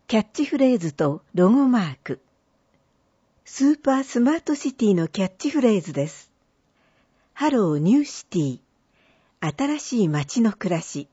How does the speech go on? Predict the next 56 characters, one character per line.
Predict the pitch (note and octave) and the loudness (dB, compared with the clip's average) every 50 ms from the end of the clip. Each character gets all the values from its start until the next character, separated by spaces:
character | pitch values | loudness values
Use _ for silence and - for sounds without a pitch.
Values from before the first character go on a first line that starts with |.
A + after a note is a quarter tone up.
| _ _ _ _ _ _ _ _ _ _ _ _ _ | _ _ _ _ _ _ _ _ _ _ _ _ _
ス | - - B3+ C4 | -8 -4 -2 -2
ー | C4+ - - | -2 -2 -2
パ | C4+ B3+ B3+ | -2 -2 -2
ー | A#3+ | -4
ス | - - A#3 A3 | -4 -2 0 0
マ | B3 D4 D4+ | 0 0 -2
ー | - | -2
ト | - C#4 | -4 -6
シ | B3+ - A3+ G#3 | -4 -4 -8 -8
テ | - - F3 | -6 -4 -4
ィ。 | D#3 C3+ C3 A#2+ _ _ _ _ _ _ _ _ _ - | -4 -4 -4 -8 _ _ _ _ _ _ _ _ _ -4
宇 | G3 E3 | -4 -4
都 | - - C4+ C#4+ C#4+ C4+ B3+ | -4 -2 -2 0 2 2 2
宮 | A#3+ A#3 G#3+ G#3+ G#3 G#3+ | 2 2 2 0 -2 -4
始 | - - - - G3+ F3 | -8 -10 -4 -2 0 2
動 | G3 F#3 F3 D#3+ - - _ _ _ _ _ - | 2 2 2 0 -4 -8 _ _ _ _ _ -2
と | - G3+ | 0 2
あ | G3 F#3 | 2 2
り | F3 F3+ F3 | 0 -2 -2
ま | D#3+ D3+ F3 | -4 -4 -6
す。 | G#3 - - _ _ _ _ _ _ _ _ _ _ _ _ _ _ _ _ _ _ _ _ _ _ _ _ _ _ _ | -8 -10 -16 _ _ _ _ _ _ _ _ _ _ _ _ _ _ _ _ _ _ _ _ _ _ _ _ _ _ _
次 | - - B3 A3+ B3+ C#4 A#3+ | -6 -2 0 2 4 4 4
に | G#3 F#3+ G3 G#3 - - | 4 2 0 -4 -4 -2
ロ | - F3+ F#3 | 0 2 2
ゴ | A#3 C#4+ D4+ D4 | 2 2 0 0
マ | C4+ A#3+ | 0 -2
ー | F#3 C#3+ C#3 - - | -2 -4 -8 -14 -14
ク。 | - - - _ _ _ _ _ _ _ _ _ _ _ _ _ _ _ _ _ _ | -14 -16 -16 _ _ _ _ _ _ _ _ _ _ _ _ _ _ _ _ _ _
二 | - - - - - A3+ A3 | -20 -20 -10 -6 -6 -6 -6
つ | - - A3+ | -4 -4 -2
あ | G3+ G3 | -2 0
り | F#3 F#3 F3+ | 0 -2 -2
ま | E3 D#3+ F#3 | -2 -2 -4
す。 | - - - _ _ _ _ _ _ _ _ _ _ _ | -6 -8 -16 _ _ _ _ _ _ _ _ _ _ _
一 | - - - - A3+ G#3+ | -20 -10 -4 -4 -4 -4
つ | - - A3+ F#3 | -4 -4 -4 -2
目。 | F3 D#3+ - - _ _ _ _ _ _ _ _ _ _ _ _ _ _ _ _ _ _ | -2 -2 -4 -8 _ _ _ _ _ _ _ _ _ _ _ _ _ _ _ _ _ _
ス | - - - C4 D4+ | -12 -4 0 0 0
ー | D4 - | 0 0
パ | - C#4+ C#4 | -4 -4 -4
ー | C#4+ C4+ | -4 -4
ス | - C4+ B3+ | -6 -4 -2
マ | C4+ D#4 | -2 -2
ー | E4 | -4
ト | - - D4 | -6 -6 -6
シ | C#4+ - C#4 B3+ | -6 -6 -6 -6
テ | - A#3 G3+ | -4 -2 -2
ィ | F3+ D3+ | 0 0
の | D3 C#3+ | -2 -2
ロ | C#3+ D#3+ F3 | 0 0 0
ゴ | A#3 C#4 C#4+ | 0 0 0
マ | D4 C#4 A#3+ | 0 0 -2
ー | F#3+ | -4
ク | - - E3+ - | -6 -8 -8 -6
で | D3+ D3 | -8 -8
す。 | C#3 - - | -10 -12 -20